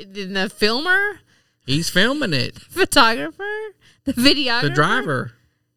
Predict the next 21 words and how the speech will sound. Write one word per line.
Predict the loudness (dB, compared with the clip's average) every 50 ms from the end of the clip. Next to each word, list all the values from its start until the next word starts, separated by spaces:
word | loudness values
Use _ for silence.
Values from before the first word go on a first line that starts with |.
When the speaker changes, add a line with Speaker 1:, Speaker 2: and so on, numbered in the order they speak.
| _ _ _ _ _ -2
Speaker 1:
How | 4 6 6 6 4 2
does | -2 -6 -6
the | -8 -10
driver | -8 -4 -2 -2 -2 0 -2 -2 -2 -2 -2 -2 -2
get | -4 -6 -6 -4 -2 -2 -2 -2
head | -2 -2 -2 -2 -2 -2
and | -2 -2 -2 -2 -4
drive | -4 -4 -2 -2 -2 -4 -6
at | -10 -12
the | -12 -12
same | -8 -6 -6 -4
time | -2 -4 -4 -4 0 0
and | 2 2 2 0 0
film? | -2 -2 0 0 -2 -2 -6 -8 -12 -18 -20 _ _ _ _ _ _ _ _ _ _ _ _ _ _
Speaker 2:
Set | -10 -8 -4 -2 0 -2
up | -2 -2
a, | -4 -8 -8 -6 -6
a | -4 -4
GoPro, | -2 0 -2 -2 -2 -2 -2 0 2 2 2
I | 0 0
guess. | -2 -2 -2 -2 -4 -6 -8 -10 -12 -16